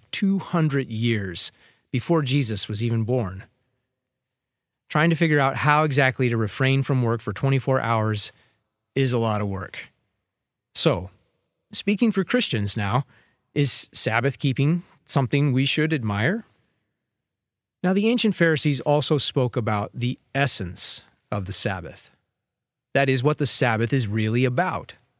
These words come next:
God's commandment to rest on the seventh day, to refrain from work, to remember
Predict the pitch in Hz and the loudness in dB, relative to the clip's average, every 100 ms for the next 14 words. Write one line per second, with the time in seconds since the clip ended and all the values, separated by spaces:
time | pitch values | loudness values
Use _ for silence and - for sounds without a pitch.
0 | _ _ _ _ _ _ _ 110 123 - | _ _ _ _ _ _ _ 0 0 0
1 | 175 165 170 113 92 - 135 123 117 110 | 2 4 2 0 -4 -4 -4 0 0 0
2 | 127 - 151 156 - 151 165 - - 101 | 0 0 2 2 2 2 0 -2 -2 0
3 | 135 - _ _ _ - 123 113 - 123 | -2 -4 _ _ _ -8 -2 -2 -2 0
4 | 123 143 165 190 160 120 127 - - 156 | 2 2 2 0 0 0 -2 -4 -4 0
5 | 147 143 147 196 196 98 85 | 2 2 2 2 2 -2 -8